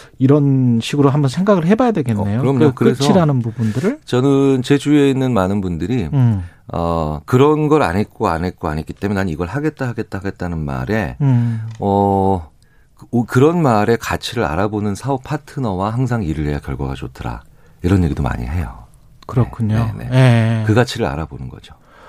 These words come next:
Speaker 1: 어떻게 보면 그 대안을 찾고 솔루션을 찾는,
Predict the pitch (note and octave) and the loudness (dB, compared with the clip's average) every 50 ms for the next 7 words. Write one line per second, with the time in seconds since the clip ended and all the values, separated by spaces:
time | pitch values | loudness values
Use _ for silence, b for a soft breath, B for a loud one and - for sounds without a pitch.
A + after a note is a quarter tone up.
0 | b b b - - - B2 - - D#3 C3 C3 C3+ C3 C3+ C#3 C#3 C3+ B2+ B2+ | b b b -16 -10 -10 -6 0 0 0 2 2 2 2 4 4 4 2 2 0
1 | - C3 B2 - - - A#2+ A#2+ C3 D3+ D#3+ D#3+ D3+ C3+ - C#3+ C3+ - - C3+ | 0 -2 -2 -2 0 2 4 6 6 6 4 4 2 0 -2 -6 -8 -4 -6 -6
2 | - - G3+ B3 B3+ A#3+ - - G3+ F#3 F3 D#3+ - - - F3 F3 E3 D#3+ D3+ | -2 0 0 2 2 2 2 4 4 4 4 2 0 0 0 2 4 4 4 4
3 | C#3 B2+ A2+ G#2+ | 4 2 0 -2